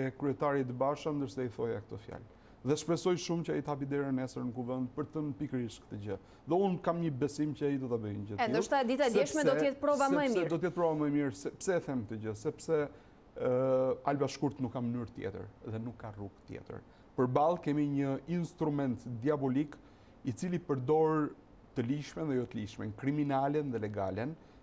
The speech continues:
Speaker 1: për të mbajtur pushtetin, për të blerë vota, për t'i lidhur njerëzit me interesa meskine. Duke e zhytur vendin në varfëri, gjë që kemi konstatuar veçanërisht në pesë vitet e fundit,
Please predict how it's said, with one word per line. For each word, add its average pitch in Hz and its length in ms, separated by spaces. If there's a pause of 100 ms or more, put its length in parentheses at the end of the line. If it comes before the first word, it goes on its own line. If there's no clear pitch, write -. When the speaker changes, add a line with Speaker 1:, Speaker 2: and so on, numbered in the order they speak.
Speaker 1:
për 147 160
të 147 80
mbajtur 147 380
pushtetin, 131 500
për 113 140
të 107 100
blerë 143 280
vota, 120 280
për 113 220
t'i 131 100
lidhur 147 200
njerëzit 135 360
me 123 80
interesa 117 480
meskine. 101 480 (640)
Duke 123 340
e 151 100
zhytur 185 280
vendin 170 320
në 139 80
varfëri, 123 460 (100)
gjë 139 140
që 139 100
kemi 143 180
konstatuar 139 720
veçanërisht 127 720
në 127 140
pesë 110 240
vitet 104 180
e 101 60
fundit, - 480